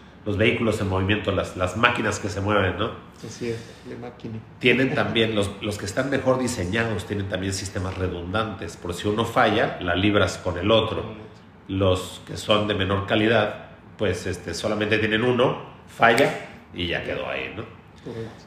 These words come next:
Speaker 1: Y o, o lo arreglas o te compras otro o lo tiras a la basura de plano, ¿no? Entonces, por eso es que muchas veces los precios, los precios de los equipos, ¿no? ¿Y por qué cue-,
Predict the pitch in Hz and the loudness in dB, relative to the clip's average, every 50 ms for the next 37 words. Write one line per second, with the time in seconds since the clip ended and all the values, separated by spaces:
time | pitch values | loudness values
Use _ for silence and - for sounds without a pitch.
0 | - - - 95 95 92 90 87 87 87 87 82 82 85 82 82 85 85 - - | -20 -16 -8 -4 -2 -2 0 0 0 0 0 -2 -2 -2 -2 -2 -4 -6 -10 -12
1 | - - 90 87 90 92 101 127 143 143 143 139 127 - 104 90 101 95 - 107 | -8 -6 -4 0 2 4 6 6 6 6 6 4 2 2 0 0 -2 -2 -2 -2
2 | 104 113 107 - 127 120 - 110 101 90 87 80 - 95 92 85 - 85 80 78 | 0 0 2 2 2 2 2 2 2 2 0 -2 -2 -2 -2 0 -2 -2 -2 -2
3 | 76 - - 85 78 73 69 71 71 - 76 76 - - - - 101 107 - - | -4 -4 -4 -6 -6 -6 -6 -8 -10 -8 -8 -8 -8 -10 -12 -12 -12 -12 -10 -8
4 | - - - 117 117 - - - - - 170 156 - 135 135 135 143 139 120 - | -8 -8 -8 -6 -4 -2 0 0 2 2 0 0 0 0 2 2 4 2 2 2
5 | 95 98 135 117 107 98 92 - - - - 104 107 110 107 - - 95 85 - | 0 0 -2 -2 -2 -2 -2 -4 -4 -2 0 2 4 4 2 0 -2 -4 -4 -6
6 | - - - - - - - - - - - - - - - - - 98 95 90 | -8 -14 -16 -20 -20 -20 -20 -20 -20 -20 -20 -20 -20 -20 -20 -12 -4 0 0 0
7 | - - - - 113 107 107 107 104 - 120 107 98 95 90 90 90 90 101 92 | 0 -2 -6 -2 2 2 4 4 2 2 0 0 2 2 2 0 0 0 -2 -2
8 | - 120 110 101 - - 87 78 - - 95 104 104 101 120 117 - 180 175 - | 0 0 0 0 0 -2 -8 -8 -8 -6 -6 -6 -6 -4 -6 -6 -6 -6 -4 -4
9 | 202 196 | -4 -4